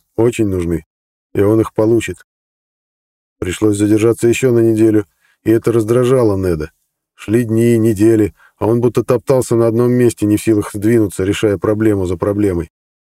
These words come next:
А их становилось больше и больше, несмотря на то, что Нед решал их просто-таки пачками. Отправлены нагруженные корабли в Черный город.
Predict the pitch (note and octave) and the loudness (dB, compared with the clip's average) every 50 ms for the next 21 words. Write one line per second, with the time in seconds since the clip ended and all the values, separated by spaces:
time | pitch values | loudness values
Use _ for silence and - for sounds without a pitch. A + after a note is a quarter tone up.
0 | _ _ _ _ _ _ _ _ _ _ - - G2+ A2 G#2+ - - A2+ G#2+ G#2+ | _ _ _ _ _ _ _ _ _ _ -2 0 2 2 0 0 0 0 2 2
1 | G#2+ G#2+ G#2+ G#2 G2+ F#2 E2+ F#2 G#2+ A#2+ A#2+ A2+ - - G#2 G2 F2+ F2 G2+ A2+ | 4 2 2 2 0 -2 -2 0 0 2 2 0 -2 -2 -4 -4 -2 0 0 0
2 | A2+ A2 - G2 F#2 F#2 - - G#2 G2 - A2 G#2 G#2 G#2 G2+ - A#2+ A2 - | 0 0 -4 -8 -8 -8 -4 -2 -4 -2 0 0 0 0 0 0 -2 -2 -2 -2
3 | - G#2 G#2+ A2 G#2+ - G2+ G2+ - A2+ A#2 A2+ G#2+ - - _ A2 G#2+ G#2 - | -2 0 0 0 0 -2 -4 -4 -2 0 0 0 0 -2 -4 _ -4 -4 -2 -4
4 | - F#2+ G2 E2+ - - - _ _ C3 A#2 G2+ - - - E2 D2+ D2+ - _ | -6 -10 -10 -10 -10 -12 -14 _ _ -2 -2 -2 -4 -6 -8 -8 -8 -8 -12 _
5 | _ _ _ _ _ _ _ _ _ _ _ _ _ _ _ _ _ _ _ _ | _ _ _ _ _ _ _ _ _ _ _ _ _ _ _ _ _ _ _ _
6 | _ _ _ _ _ _ _ G2 F#2 - - A2 A#2 B2 B2+ B2 B2 A#2 A#2 A2 | _ _ _ _ _ _ _ -8 -8 -4 -2 0 0 2 2 2 2 2 2 2
7 | A2 G#2+ G2+ A2 A2+ A#2 A2+ A2+ A2+ A2+ G#2+ - A2+ G#2+ G#2+ G2+ G#2 A2+ A2 - | 2 2 2 2 2 2 2 2 2 2 2 2 0 0 0 2 2 2 2 0
8 | - - G2+ F#2 G2 F#2 F2+ E2+ F#2 F2 D#2+ D#2 - | 0 -2 -2 -2 -2 -4 -2 -2 -2 -2 -2 -2 -6